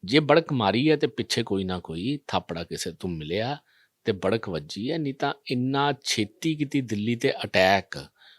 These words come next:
ਕੋਈ ਐਮ ਐਲ ਏ ਪੰਜਾਬ 'ਚ ਕਰ ਨਹੀਂ ਸਕਦਾ। ਭਾਵੇਂ ਦਿੱਲੀ ਵਾਲੇ ਇਹਨੂੰ ਚਲਾ ਵੀ ਰਹੇ ਹੋਣ,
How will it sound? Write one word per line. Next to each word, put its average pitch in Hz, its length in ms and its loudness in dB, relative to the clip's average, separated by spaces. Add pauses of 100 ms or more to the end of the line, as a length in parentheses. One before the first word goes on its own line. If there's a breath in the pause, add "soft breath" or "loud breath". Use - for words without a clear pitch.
(120 soft breath)
ਕੋਈ 156 200 4
ਐਮ 135 180 2
ਐਲ 127 160 0
ਏ - 20 2
ਪੰਜਾਬ 92 420 -2
'ਚ - 160 -8
ਕਰ 87 200 2
ਨਹੀਂ 71 160 -12
ਸਕਦਾ। - 580 -12
ਭਾਵੇਂ 131 340 0 (760 soft breath)
ਦਿੱਲੀ 101 260 -4
ਵਾਲੇ 107 180 4
ਇਹਨੂੰ 110 300 0
ਚਲਾ 95 320 2
ਵੀ 123 140 0
ਰਹੇ 98 200 0
ਹੋਣ, 98 260 -8